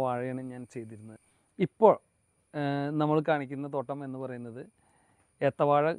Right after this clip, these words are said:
കൃഷിയും റോബസ്റ്റോ ചെയ്-, ഏഹ്, റോബസ്റ്റോ കൃഷിയും ചെയ്തേക്കുന്ന സ്ഥലമാണ് ഇപ്പം നമ്മൾ കാണിക്കുന്നത്. അത്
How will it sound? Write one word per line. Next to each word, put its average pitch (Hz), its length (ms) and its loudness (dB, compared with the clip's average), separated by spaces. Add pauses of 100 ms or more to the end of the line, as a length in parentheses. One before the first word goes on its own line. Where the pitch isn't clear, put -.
(100)
കൃഷിയും 143 340 -6 (380)
റോബസ്റ്റോ 135 440 0 (140)
ചെയ്-, 127 360 -4
ഏഹ്, 127 160 -8
റോബസ്റ്റോ 131 400 -6
കൃഷിയും 143 260 -10 (140)
ചെയ്തേക്കുന്ന 120 400 -8
സ്ഥലമാണ് 117 360 -8
ഇപ്പം 113 240 -18
നമ്മൾ 113 160 -14 (200)
കാണിക്കുന്നത്. 110 380 -18 (580)
അത് 175 140 6